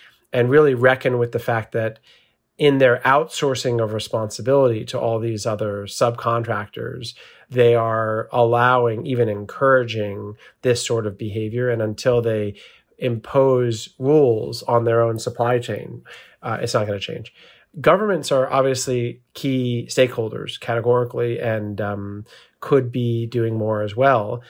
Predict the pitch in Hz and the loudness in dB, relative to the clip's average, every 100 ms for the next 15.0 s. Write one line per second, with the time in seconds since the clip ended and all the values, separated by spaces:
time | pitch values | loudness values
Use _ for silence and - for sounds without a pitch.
0 | - 139 135 127 135 139 123 127 127 120 | -14 -12 -8 0 2 2 2 2 4 2
1 | 117 - 110 - _ - 135 120 120 117 | 0 -4 -8 -10 _ -8 -4 -2 -2 -4
2 | 107 113 107 104 104 - 147 - 131 120 | -4 -6 -4 -8 -6 0 0 0 -2 -2
3 | 117 107 110 113 - 113 110 117 110 110 | -4 -8 -8 -10 -8 -6 -6 -6 -8 -6
4 | 113 110 107 107 110 123 123 117 117 117 | -6 -6 -8 -10 -8 -4 -4 -2 -2 -4
5 | 113 113 107 110 110 110 107 107 123 156 | -6 -6 -8 -10 -10 -8 -10 -10 -4 0
6 | 175 147 127 113 110 117 113 110 - 165 | 2 0 -2 -4 -8 -8 -8 -10 -4 0
7 | 147 123 120 113 - - - _ 180 - | 0 -2 -10 -12 -14 -20 -20 _ -18 -4
8 | 117 107 107 120 147 - 135 123 113 131 | -2 -2 -4 0 0 0 0 0 0 4
9 | 135 123 117 - 110 - 113 110 - - | 4 4 0 -6 -8 -6 -6 -6 -10 -20
10 | _ - - 131 131 123 120 117 - - | _ -4 4 6 6 2 -2 -6 -10 -20
11 | _ _ 214 143 127 120 120 139 143 147 | _ _ 0 4 6 6 4 6 6 4
12 | 135 139 135 127 120 123 127 117 - 180 | 2 0 0 -2 -6 -6 -4 -4 0 2
13 | 165 131 127 117 110 117 127 127 120 117 | 4 2 2 0 -2 -2 -2 -2 -2 -4
14 | 117 117 - 120 120 110 104 104 110 120 | -2 -2 -2 -4 -4 -4 -6 -6 -6 -8